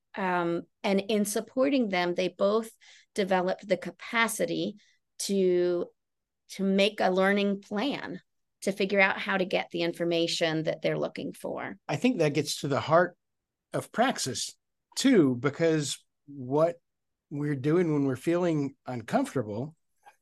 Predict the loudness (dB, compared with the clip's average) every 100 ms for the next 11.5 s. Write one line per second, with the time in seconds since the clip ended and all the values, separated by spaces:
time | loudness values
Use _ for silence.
0 | _ _ -2 -2 -2 0 4 8 8 6
1 | 2 -8 _ _ _ _ _ _ _ _
2 | 0 4 6 4 2 -2 -6 -10 -16 _
3 | _ _ _ _ _ -6 0 2 4 4
4 | 4 2 0 -2 2 4 2 0 -16 -18
5 | _ _ _ _ _ _ _ _ _ -6
6 | -4 -2 2 2 0 -2 -8 -8 -6 -4
7 | 0 0 0 2 4 4 -2 _ _ _
8 | _ _ _ -10 -4 -4 -2 -4 -2 -2
9 | -2 0 -2 0 2 2 2 -2 -2 -4
10 | -2 -2 -2 0 2 2 0 -6 -6 0
11 | 0 0 -4 -12